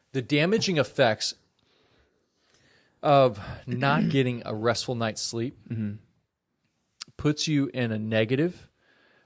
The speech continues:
Speaker 1: but you can't necessarily make up for it then, you know, if you're a weekend in negative sleep, you can't have a week of positive sleep and make up for the negative effects
Speaker 2: That's what I
Speaker 1: of
Speaker 2: was
Speaker 1: that
Speaker 2: gonna
Speaker 1: high cortisol production,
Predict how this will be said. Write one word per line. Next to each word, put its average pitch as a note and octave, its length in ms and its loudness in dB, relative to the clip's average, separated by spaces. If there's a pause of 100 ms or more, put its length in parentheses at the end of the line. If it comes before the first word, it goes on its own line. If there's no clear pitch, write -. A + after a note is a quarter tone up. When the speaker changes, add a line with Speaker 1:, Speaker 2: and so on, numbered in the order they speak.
(140)
Speaker 1:
but C#3+ 160 0
you C3 60 -6
can't E3+ 260 -4
necessarily C#3+ 360 0
make B2 360 0
up B2+ 140 -2
for A#2+ 140 -2
it A2+ 100 -8
then, A#2 320 -8 (100)
you C3 180 -4
know, G#2+ 220 -4 (760)
if A#2+ 120 -4
you're E3 120 8
a B2+ 40 6
weekend C3 540 2
in A2+ 180 -4
negative A#2 360 0
sleep, A#2 360 -2 (460)
you - 60 -20
can't D3 200 -2
have C3 100 2
a A#2+ 60 4
week A#2+ 280 -2
of A#2 140 -8
positive A#2+ 380 2
sleep B2 220 -4
and A#2+ 100 -4
make A#2+ 180 0
up A2+ 100 0
for - 100 -14
the A2+ 80 -4
negative A#2 460 0
effects - 520 -2 (140)
Speaker 2:
That's - 180 0
what A2+ 80 6
I - 40 6
Speaker 1:
of A2 60 2
Speaker 2:
was B2 80 4
Speaker 1:
that G#2+ 60 0
Speaker 2:
gonna - 100 -8
Speaker 1:
high A#2 240 2
cortisol A2 840 0
production, A2 720 -4